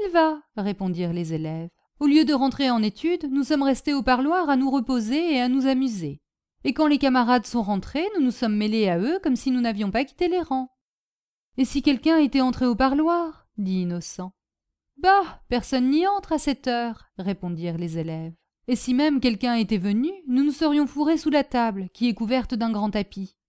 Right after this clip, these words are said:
Personne ne nous aurait vus. » « Et si le professeur dit au maître qu'il vous a renvoyé ? » « Pas de danger. Une fois sorti de la classe, il n'y pense plus, et il ne voit pas souvent le maître. » « Dis donc, Gargillier », s'écria un élève, «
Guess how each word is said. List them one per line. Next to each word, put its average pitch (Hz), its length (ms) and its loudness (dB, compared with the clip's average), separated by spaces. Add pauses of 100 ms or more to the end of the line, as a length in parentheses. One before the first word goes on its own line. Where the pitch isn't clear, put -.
(140)
Personne 320 420 0
ne 277 60 0
nous 254 220 2
aurait 240 200 2
vus. » « 170 300 -12 (960)
Et 294 60 4
si 320 160 -2
le 302 100 2
professeur 294 560 2
dit 262 160 4
au 269 60 4
maître 302 360 2
qu'il 254 180 0
vous 254 180 0
a 269 60 4
renvoyé ? » « 254 680 0 (920)
Pas 277 140 4
de 247 120 2
danger. 285 720 0
Une 269 160 0
fois 269 140 2
sorti 233 300 0
de 202 80 -2
la 196 80 0
classe, 302 320 -2
il 302 140 4
n'y 262 100 4
pense 190 280 -6
plus, 285 360 -2
et 240 100 0
il 247 100 4
ne 262 80 0
voit 233 160 0
pas 339 120 2
souvent 247 300 -2
le 185 120 -2
maître. » « 311 500 -8 (1080)
Dis 285 120 0
donc, 415 280 0
Gargillier », 254 840 2
s'écria 185 540 -4
un 175 140 -4
élève, « 170 400 -8